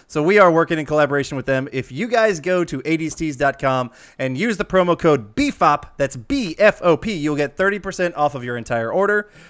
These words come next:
Uh, make sure you do. Like, I've got a couple of their shirts, and they are fantastic quality, and they have literally, like, some of the best graphics,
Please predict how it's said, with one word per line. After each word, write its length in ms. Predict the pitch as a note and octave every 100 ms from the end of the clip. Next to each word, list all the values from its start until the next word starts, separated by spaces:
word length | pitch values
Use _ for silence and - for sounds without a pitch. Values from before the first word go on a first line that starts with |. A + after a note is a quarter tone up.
| _ _ C#3+
Uh, 120 | C3+
make 200 | D3 D3+
sure 120 | C#3+
you 60 | C3
do. 220 | F3+ F3+
Like, 200 | C#3+ C3+
I've 280 | C#3+ D#3+ C3
got 160 | D#3
a 40 | C#3+
couple 300 | E3 E3+ B2+
of 60 |
their 100 | A#2+
shirts, 280 | - B2 -
and 180 | B2 A#2
they 120 | C3+
are 380 | A#2 A#2 G#2+ G2+ _ _
fantastic 760 | _ - D3 F#3 F#3 F3+ - -
quality, 560 | E3 D#3+ D#3 D#3 D3+ - -
and 300 | B2 B2+ B2+
they 100 | C3
have 300 | C3 B2 A#2
literally, 400 | C3 F3+ F3 C#3+
like, 120 | B2+ -
some 140 | C#3
of 60 | A#2+
the 60 |
best 440 | G#2 G#2+ D3 - B2
graphics, 580 | C3 C3+ C3 A#2+ -